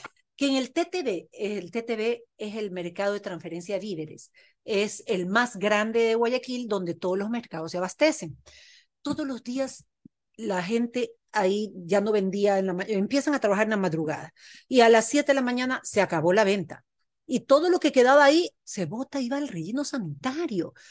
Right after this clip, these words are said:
legumbres ab-, y frutas absolutamente frescas. ¿Qué hicimos? Un convenio también con la iglesia, con Diaconía,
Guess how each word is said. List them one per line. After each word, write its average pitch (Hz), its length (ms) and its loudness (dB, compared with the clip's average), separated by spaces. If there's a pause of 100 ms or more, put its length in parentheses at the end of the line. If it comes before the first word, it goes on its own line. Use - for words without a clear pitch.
(140)
legumbres 294 500 2
ab-, 277 180 0
y 233 180 0
frutas 311 320 -2
absolutamente 277 760 -2
frescas. - 520 0
¿Qué 269 120 -2
hicimos? 277 360 0
Un 262 140 -4
convenio 277 480 2
también 240 420 0
con 320 180 -2
la 240 60 0
iglesia, 226 380 -2
con 202 160 -4
Diaconía, 202 640 -2